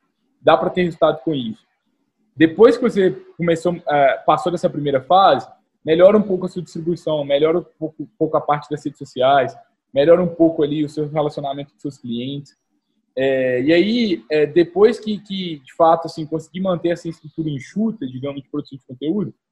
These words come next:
você avança. E aí você vai trazendo,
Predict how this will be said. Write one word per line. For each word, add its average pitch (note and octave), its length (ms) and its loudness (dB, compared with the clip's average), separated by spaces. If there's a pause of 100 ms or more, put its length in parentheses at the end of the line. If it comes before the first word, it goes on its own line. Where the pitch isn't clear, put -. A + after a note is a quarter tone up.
(160)
você F3 220 0
avança. D3 640 0 (200)
E C#3 80 -4
aí C#3+ 60 0
você D3+ 240 -4
vai D3 180 0
trazendo, D3 560 -4